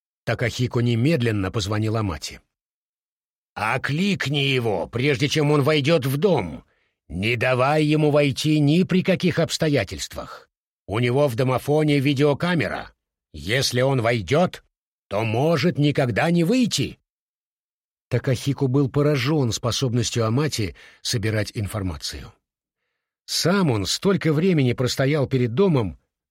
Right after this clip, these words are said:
но не заметил, что на домофоне была камера. Фары погасли, и Такахико поспешил к гаражу. Крытый гараж находился рядом с воротами,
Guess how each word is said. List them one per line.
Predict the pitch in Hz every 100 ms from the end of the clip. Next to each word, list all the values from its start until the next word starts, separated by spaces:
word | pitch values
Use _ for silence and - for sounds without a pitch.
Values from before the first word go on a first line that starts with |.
| -
но | 101 117
не | 139
заметил, | 120 156 190 226 143 113
что | - 143 117
на | 113
домофоне | 127 131 - 190 170 98 - - _
была | 98 104 107
камера. | - 143 76 - - _ _ _ _ _ _ -
Фары | - 135 180
погасли, | 180 185 139 120 - 123 117 _ _ _ _ _ _
и | 107 110
Такахико | 113 101 104 - 175 - 92 - _ _ _
поспешил | 117 - 120 - 127
к | 110
гаражу. | 110 123 113 82 69 - _ _ _ _ _ _ _ _ _ _
Крытый | - 139 196 - 151
гараж | 123 165 196 -
находился | 139 135 131 170 - 160
рядом | 165 170 160
с | -
воротами, | 180 190 123 90 73 60